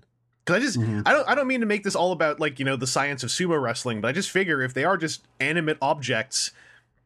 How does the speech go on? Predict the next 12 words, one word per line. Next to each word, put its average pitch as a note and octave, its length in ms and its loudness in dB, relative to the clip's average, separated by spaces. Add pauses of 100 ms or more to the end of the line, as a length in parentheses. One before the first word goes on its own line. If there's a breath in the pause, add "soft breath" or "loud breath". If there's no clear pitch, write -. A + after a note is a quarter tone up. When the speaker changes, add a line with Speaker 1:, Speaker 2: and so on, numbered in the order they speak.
(340)
Speaker 1:
it's D3 160 0
gonna F3 160 0
come F3+ 160 0
down D#3+ 220 2
to C3+ 80 -2
who F3 160 0
can F3+ 180 0
decapitate D3 760 0
and C3 240 -4
dismember D3+ 560 0
other B2 200 -2
figures A2+ 580 -4